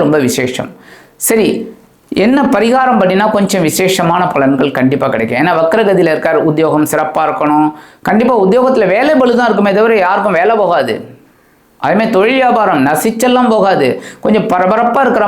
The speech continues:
மாதிரி ஒரு சிச்சுவேஷன் இருக்கும். ஏன்னா வேலை பளு அதிகமா தரும், உத்தியோகத்திலயும் சரி, தொழில் வியாபாரத்திலயும் சரி, குடும்பத்திலயும் சின்ன சின்ன குழப்பங்கள்லாம் இருக்கும். எல்லாத்தையும்,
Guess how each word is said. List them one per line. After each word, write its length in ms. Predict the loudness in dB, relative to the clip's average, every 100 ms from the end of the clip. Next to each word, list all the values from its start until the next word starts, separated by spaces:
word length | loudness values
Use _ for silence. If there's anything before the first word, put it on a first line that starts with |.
| 0
மாதிரி 220 | 2 2 2
ஒரு 100 | 0
சிச்சுவேஷன் 500 | -2 0 0 0 0 0
இருக்கும். 280 | -2 -4 -6 -16 -10 -4
ஏன்னா 140 | 0 2 2
வேலை 180 | 2 2
பளு 140 | 2 2
அதிகமா 300 | 2 2 2 0
தரும், 180 | 0 0
உத்தியோகத்திலயும் 580 | 2 0 0 0 0 0
சரி, 120 | 0 0
தொழில் 200 | 0 2
வியாபாரத்திலயும் 540 | 0 0 -2 -2 -2 -2
சரி, 160 | -4 -6 -10 -20 -20 -2 0
குடும்பத்திலயும் 520 | 2 2 2 0 0
சின்ன 120 | 0 2
சின்ன 100 | 0 0
குழப்பங்கள்லாம் 640 | 0 0 0 2 2 0
இருக்கும். 280 | 0 -2 -4 -8 -20 -18 -2 0
எல்லாத்தையும், 580 | 2 2 2 0 -2